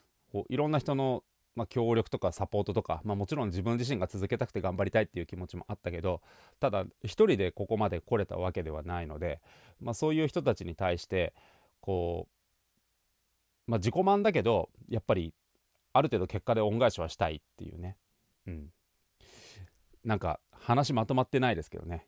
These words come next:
<laughs> 本当に話まとまってなくて申し訳ないんですけど、ただ、こう、日本選手権の間っていうのは、まあ、午前中多分予選競技はYouTubeかなんかで多分やると思うし、準決勝、決勝、こう競技っていうのは、まあ、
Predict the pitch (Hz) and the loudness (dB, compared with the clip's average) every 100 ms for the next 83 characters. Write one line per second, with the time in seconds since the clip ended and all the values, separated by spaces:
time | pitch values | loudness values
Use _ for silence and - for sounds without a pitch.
0 | _ - - 127 110 156 - 139 143 143 | _ -18 -2 0 2 2 2 2 0 0
1 | 131 101 110 104 104 - 87 92 95 92 | 0 0 -2 -2 -4 -4 -8 -6 -6 -6
2 | 95 87 69 - 78 76 _ _ - - | -6 -6 -10 -10 -10 -10 _ _ -20 -20
3 | - _ - 104 80 - - _ _ _ | -20 _ 2 4 2 -2 -18 _ _ _
4 | _ _ _ 104 90 90 85 85 - _ | _ _ _ 0 0 0 -2 -4 -8 _
5 | _ _ _ _ _ _ _ _ _ _ | _ _ _ _ _ _ _ _ _ _
6 | _ _ _ _ _ _ _ _ - 120 | _ _ _ _ _ _ _ _ -2 2
7 | 123 - 165 - 135 107 104 104 104 - | 2 2 0 2 2 4 4 4 2 2
8 | 107 95 104 85 - _ 120 95 - 107 | 0 4 2 2 -2 _ -8 -8 0 2
9 | 127 123 143 147 117 92 90 113 107 117 | 2 0 -2 0 -2 0 -2 -2 -2 0
10 | 90 87 90 101 85 82 - _ - 82 | 0 -2 -4 -4 -6 -6 -8 _ -4 -4
11 | 82 92 85 82 101 87 80 85 92 85 | -2 -4 -4 -2 -2 -2 -4 -6 -6 -6
12 | 82 - 113 - - - _ _ _ - | -8 -8 -8 -8 -16 -20 _ _ _ -4
13 | 120 120 143 117 101 101 - - 117 - | -4 0 -2 0 -2 -2 -2 0 -2 2
14 | 127 95 - 101 110 143 95 87 87 | 2 2 -2 -2 0 2 2 0 -6